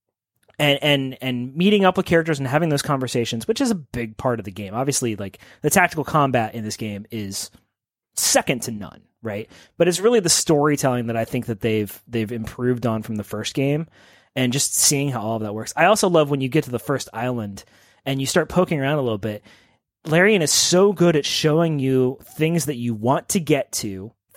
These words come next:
physically on, on, like, the map, but you can't get to yet.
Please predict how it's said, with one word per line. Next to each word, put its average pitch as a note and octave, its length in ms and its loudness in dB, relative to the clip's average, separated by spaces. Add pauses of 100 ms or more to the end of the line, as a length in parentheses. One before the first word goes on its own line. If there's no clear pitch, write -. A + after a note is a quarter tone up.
(100)
physically F#3 680 2
on, D3+ 400 0
on, D3 180 -2
like, C#3+ 160 -2
the B2+ 60 -6
map, A#2+ 420 -4 (240)
but - 180 -4
you C3 60 -6
can't E3 300 0
get - 200 -4
to - 120 0
yet. F3+ 480 2